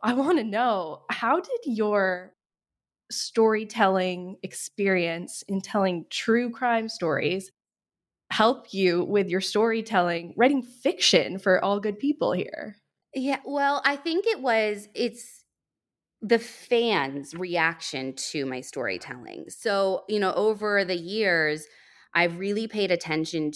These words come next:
Speaker 2: to what they respond to, which stories um, what, what moments in the stories. And so that's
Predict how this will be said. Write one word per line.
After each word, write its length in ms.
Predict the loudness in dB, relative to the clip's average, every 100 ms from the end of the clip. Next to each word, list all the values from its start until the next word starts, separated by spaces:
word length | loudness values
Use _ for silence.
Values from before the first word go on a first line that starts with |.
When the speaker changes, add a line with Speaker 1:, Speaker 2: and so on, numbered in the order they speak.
| -6
Speaker 2:
to 180 | -6
what 320 | -4 2 2 2
they 120 | -2
respond 760 | -2 -6 -8 -2 2 2 0
to, 340 | -6 -10 -10 -8
which 260 | -6 -6
stories 1000 | -6 -10 -6 0 2 2 2 0 0 -2 -6 _ _ _ _ -4
um, 540 | 0 0 -2 -4 -8
what, 200 | -2 -2 2
what 160 | 0
moments 600 | 2 0 2 2 2 -2 -2
in 180 | -4
the 80 | -4
stories. 840 | -8 -8 -2 0 2 0 0 -2 -6 -2
And 200 | 0 0
so 120 | -2
that's 400 | 2 0 0